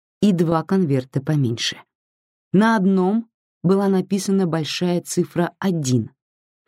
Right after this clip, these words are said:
на другом мои инициалы в верхнем правом углу. Сперва я ознакомилась с текстом записки. Дорожайшая Зиба Мак, ты сказала, что хочешь помочь мне,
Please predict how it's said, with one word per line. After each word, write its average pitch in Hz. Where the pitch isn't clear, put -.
на 165
другом 156
мои 156
инициалы 143
в 156
верхнем 143
правом 123
углу. 120
Сперва 185
я 214
ознакомилась 175
с -
текстом 156
записки. 139
Дорожайшая 208
Зиба 160
Мак, 175
ты 262
сказала, 196
что 190
хочешь 190
помочь 208
мне, 117